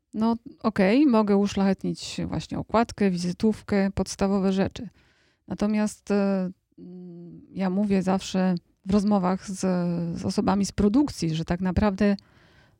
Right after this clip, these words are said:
e, możliwości tych maszyn i rozwiązań do uszlachetniania, które mamy, to,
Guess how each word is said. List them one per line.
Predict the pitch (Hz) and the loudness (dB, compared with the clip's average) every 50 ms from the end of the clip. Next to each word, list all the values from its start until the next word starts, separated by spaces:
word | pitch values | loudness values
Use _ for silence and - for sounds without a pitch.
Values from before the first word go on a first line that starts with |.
| _ _ | _ _
e, | - 214 202 196 190 190 190 190 185 185 | -2 2 4 4 6 6 4 4 4 2
możliwości | 190 190 196 202 202 196 202 196 202 180 185 214 233 233 - - - 233 214 208 202 202 - _ _ _ _ _ _ - | 2 2 2 2 2 2 0 0 0 2 4 4 2 2 0 -2 0 2 2 2 2 0 -4 _ _ _ _ _ _ -6
tych | 202 190 - | -6 -4 -2
maszyn | 185 196 208 220 220 - 214 185 | 0 2 2 2 2 0 0 0
i | 185 180 | 0 2
rozwiązań | 185 180 175 196 220 233 220 214 196 | 0 0 2 2 2 4 4 2 2
do | 180 180 | 2 0
uszlachetniania, | 175 180 - 180 185 185 175 - - 175 170 170 156 156 165 | 0 0 0 0 2 0 0 0 0 0 0 0 0 -2 -4
które | - - - 190 190 | -4 -4 -2 0 0
mamy, | 180 180 180 165 151 147 147 170 196 226 262 _ _ _ _ _ _ _ _ _ _ _ _ _ _ _ _ _ _ _ _ _ _ - | 2 2 2 0 0 -2 -2 -2 -2 -2 -4 _ _ _ _ _ _ _ _ _ _ _ _ _ _ _ _ _ _ _ _ _ _ -2
to, | 214 220 226 226 226 233 240 233 208 | 2 2 4 4 4 4 4 2 0